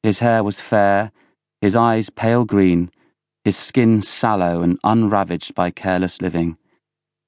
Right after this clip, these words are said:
He had pale, angular lips.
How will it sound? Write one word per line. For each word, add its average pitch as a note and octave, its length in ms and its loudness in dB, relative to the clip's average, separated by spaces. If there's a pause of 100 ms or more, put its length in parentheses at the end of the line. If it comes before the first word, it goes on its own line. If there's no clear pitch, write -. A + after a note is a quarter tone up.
(320)
He A2+ 80 0
had A2 240 -2
pale, A#2 680 0
angular G#2+ 460 2
lips. - 480 -4